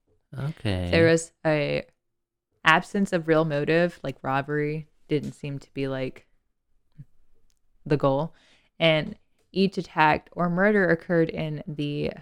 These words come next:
Speaker 2: Flingern district of Dusseldorf at around, like, dusk.
Speaker 1: Okay.
Speaker 2: So investigators are starting to think that the same guy did all three of these attacks.
Speaker 1: Okay.
Speaker 2: So, like, the wheels are turning with the police.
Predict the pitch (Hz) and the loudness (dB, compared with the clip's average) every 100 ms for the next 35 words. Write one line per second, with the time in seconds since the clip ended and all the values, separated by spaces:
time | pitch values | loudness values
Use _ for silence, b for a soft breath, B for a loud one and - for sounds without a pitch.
0 | _ _ 151 151 156 156 165 160 160 - | _ _ -8 -6 -2 0 0 -2 -8 -4
1 | 170 - 185 165 - 151 156 156 170 165 | -4 -2 -4 -4 -4 -4 -4 -4 -4 0
2 | 165 175 - - _ _ 156 151 147 147 | 0 -2 -6 -20 _ _ -2 0 -2 -6
3 | 147 143 139 - 139 156 214 - - - | -6 -10 -10 -2 2 2 0 -8 -20 -20
4 | _ _ - 127 - 113 127 131 _ - | _ _ -12 -10 -4 -2 -2 -6 _ 4
5 | 196 196 208 208 247 220 208 196 180 170 | 6 8 6 4 2 4 4 4 2 -2
6 | 185 160 165 165 165 160 165 160 160 160 | 0 0 -2 -6 -6 -6 -2 -4 -4 -8
7 | - 147 151 151 143 139 139 147 - _ | -8 -6 -6 -4 -2 -2 -4 -8 -12 _
8 | _ _ _ _ _ _ _ - 147 139 | _ _ _ _ _ _ _ -4 -2 -2
9 | 143 - 143 131 - 139 - - - - | -6 -8 -6 -6 -6 -12 -14 -18 -16 -18
10 | - - - _ _ _ _ _ - 113 | -20 -20 -20 _ _ _ _ _ -6 -2
11 | 107 104 123 131 _ _ _ - 151 - | 2 2 2 -2 _ _ _ -16 -14 -14
12 | - - _ _ _ _ _ _ _ _ | -16 -18 _ _ _ _ _ _ _ _
13 | _ _ _ - 185 190 196 175 165 180 | _ _ _ -4 2 4 4 4 0 0
14 | 156 147 147 147 - - _ 147 156 175 | -2 -4 -8 -10 -12 -20 _ -12 -10 -14
15 | - - | -18 -20